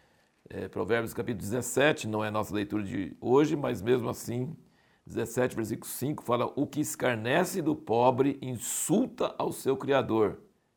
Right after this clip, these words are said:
Então, aquele que zomba do pobre tá afetando Deus. O capítulo dezenove, versículo dezessete, ele fala, "O que se compadece do pobre empresta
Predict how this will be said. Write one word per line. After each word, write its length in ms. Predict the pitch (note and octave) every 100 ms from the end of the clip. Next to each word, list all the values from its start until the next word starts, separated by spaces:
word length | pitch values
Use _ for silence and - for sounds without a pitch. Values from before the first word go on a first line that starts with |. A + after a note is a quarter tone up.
| -
Então, 600 | F#2+ - A2+ B2+ C#3 - - _ _ _
aquele 480 | - G2+ - A#2 A#2+
que 160 | B2 A#2
zomba 460 | F#2+ G2 D3 E3+
do 120 | E3+ E3
pobre 800 | - A2 A#2 A#2 C3 D3+ - _ _ _ -
tá 160 | B2+
afetando 500 | C#3+ - A2+ B2 C3
Deus. 920 | C#3 F#2 C#3 D3 A#2+ - - - - _ _ _ _ _ _ _
O 60 | G#2+
capítulo 320 | G#2 A#2+ B2+
dezenove, 640 | A#2 C3 A#2 B2 C#3+ C3
versículo 400 | C3+ A#2+ G#2 A2+
dezessete, 720 | A2 G2 B2+ - A#2+ C3 -
ele 80 | C3+
fala, 600 | - A#2 B2 C3 C#3+ - _ _ _ _ -
"O 120 | C#3
que 160 | -
se 140 | C#3 A#2
compadece 840 | B2+ C#3 D3 A#2+ C#3+ D3 G3+ F#3+
do 140 | C3+
pobre 540 | B2+ G#2 B2 B2+ D3 -
empresta 960 | D3 C#3 - - D3 F3+ G#3 - -